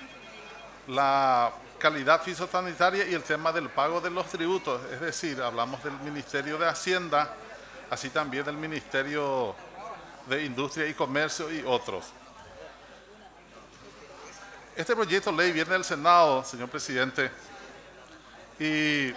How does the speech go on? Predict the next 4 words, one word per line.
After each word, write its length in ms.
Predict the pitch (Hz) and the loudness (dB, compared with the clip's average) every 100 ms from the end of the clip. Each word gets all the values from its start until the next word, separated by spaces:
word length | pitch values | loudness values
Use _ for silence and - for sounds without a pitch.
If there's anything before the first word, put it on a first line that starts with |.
| - - - - - - - | -8 -16 -18 -16 -16 -18 -4
la 220 | 143 160 | 4 4
Comisión 600 | 160 175 160 - 165 185 190 | 6 -2 0 2 4 4 2
de 80 | |
Presupuesto 880 | 185 190 - 151 - 185 - 151 151 | 0 0 0 -4 2 2 2 -2 -2